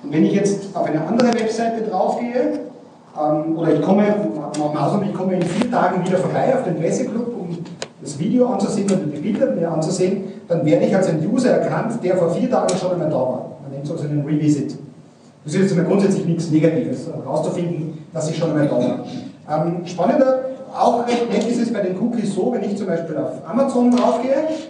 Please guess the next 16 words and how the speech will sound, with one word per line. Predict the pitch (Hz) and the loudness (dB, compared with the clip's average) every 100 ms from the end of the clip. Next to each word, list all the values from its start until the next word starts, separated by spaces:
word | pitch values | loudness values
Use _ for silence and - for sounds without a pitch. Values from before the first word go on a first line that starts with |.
| - - | -18 -14
wenn | 175 | -6
ich | 220 226 | -2 0
auf | 226 | -2
Amazon | 214 233 214 190 | -2 -2 0 -2
draufgehe, | 180 165 - 233 226 | 0 0 0 2 2
dann | 190 180 156 | 2 0 0
weiß | - - - | 2 2 0
Amazon | 170 175 202 | -2 -4 -4
schon, | 190 202 | -2 -2
"Hallo | 170 196 | 0 2
Herr | 185 170 | 4 4
Walter, | 147 139 262 254 | 2 0 -2 -2
Sie | - | -4
sind | 196 196 170 | -6 -4 -2
wieder | 175 | -2
da." | 165 151 - | 0 -2 -2